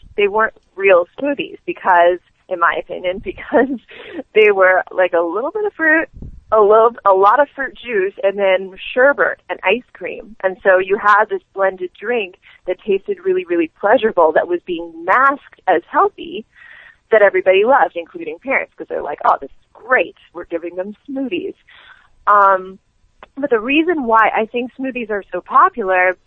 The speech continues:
back then, as well as now that we've kind of revamped the smoothies a little bit, is that, first of all, they are so incredibly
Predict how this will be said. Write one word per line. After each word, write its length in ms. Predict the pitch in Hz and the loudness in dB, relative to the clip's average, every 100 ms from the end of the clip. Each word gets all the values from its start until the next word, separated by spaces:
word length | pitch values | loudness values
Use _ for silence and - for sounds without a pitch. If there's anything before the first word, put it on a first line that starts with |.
| - | 0
back 300 | 202 190 - | 2 2 0
then, 400 | 208 277 208 190 - | 0 4 4 2 -4
as 120 | 196 196 | -8 -4
well 240 | 196 196 | 0 0
as 160 | 180 175 185 | 0 -4 -10
now 480 | 196 320 240 170 170 | -4 2 2 2 -4
that 100 | 139 | -12
we've 160 | - | -18
kind 160 | - 160 | -18 -16
of 60 | 139 | -16
revamped 560 | 151 143 - 214 269 - | -20 -18 -6 -4 -4 -6
the 80 | 165 - | -16 -16
smoothies 400 | - 131 139 - | -20 -20 -18 -10
a 40 | 160 | -4
little 240 | 156 147 | -2 -2
bit, 220 | 170 190 - - - - - | -6 -8 -8 -20 -20 -4 2
is 160 | 226 208 | 2 4
that, 320 | 226 214 196 _ _ _ _ - | 6 6 4 _ _ _ _ -2
first 280 | 247 247 | -2 0
of 40 | 185 | 0
all, 300 | 156 160 190 - | 2 2 0 -6
they 140 | 190 | -2
are 280 | 180 175 - _ _ _ _ _ - | 0 -2 -4 _ _ _ _ _ -2
so 460 | 196 220 233 226 190 - | 2 4 4 2 0 -6
incredibly 840 | 185 175 - - 180 196 202 208 202 | -18 -16 -14 -4 -2 -2 -2 -4 -4